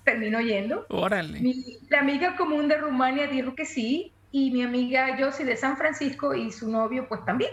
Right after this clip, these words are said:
Speaker 1: Entonces nos fuimos, hicimos un pequeño grupito de cinco y planificamos, eh, el viaje, eh, haciendo, a mí me encanta ser parte de la logística también. A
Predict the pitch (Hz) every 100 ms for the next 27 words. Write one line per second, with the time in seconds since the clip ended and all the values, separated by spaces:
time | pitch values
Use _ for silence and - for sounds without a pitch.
0 | - 262 254 - 294 277 277 311 339 -
1 | - - - 254 320 349 359 349 339 339
2 | 294 302 330 311 - 349 392 440 453 453
3 | - - _ - - 277 269 269 269 269
4 | 254 254 262 - 233 226 247 - - 190
5 | 170 170 143 - - - - 220 208 214
6 | - 466 - - 240 220 202 190 180 180
7 | - - - 226 254 262 254 269 285 277
8 | 269 269 - - 247 233 233 220 220 196
9 | 185 175 254 - 262 247 220 220 262 247
10 | 208